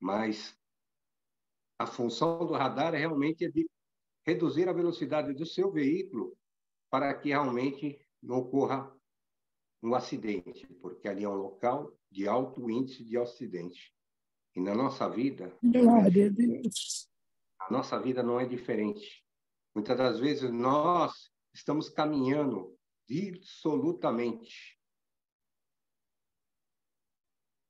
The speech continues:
Speaker 1: Esquecemos realmente do nosso Pai. Então vem o alerta do radar, radar de Cristo Jesus,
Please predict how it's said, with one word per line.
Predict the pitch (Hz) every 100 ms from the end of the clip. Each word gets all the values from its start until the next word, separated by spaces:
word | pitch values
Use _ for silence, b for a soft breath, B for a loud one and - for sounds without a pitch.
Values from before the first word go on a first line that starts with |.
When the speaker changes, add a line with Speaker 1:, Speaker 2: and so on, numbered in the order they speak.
| _ _ _ -
Speaker 1:
Esquecemos | 147 - 175 - - _ - - 156 147 107 - - _ _ _ _ _ _ _ _ _
realmente | 101 98 101 98
do | 87
nosso | 85 85 - 80
Pai. | 80 73 - _ _ _ _ _ _ _ -
Então | 92 110
vem | 107
o | 120
alerta | 117 101 117 127 - - - _ _ _ _ _ _ _ _ _ _ _ _ _ _ _
do | -
radar, | 98 95 85 87 85 - _ _ _ _ _ _ _ _ _ _ _ -
radar | 95 98 127
de | 104
Cristo | 92 95 95 -
Jesus, | 85 82 85 85 - -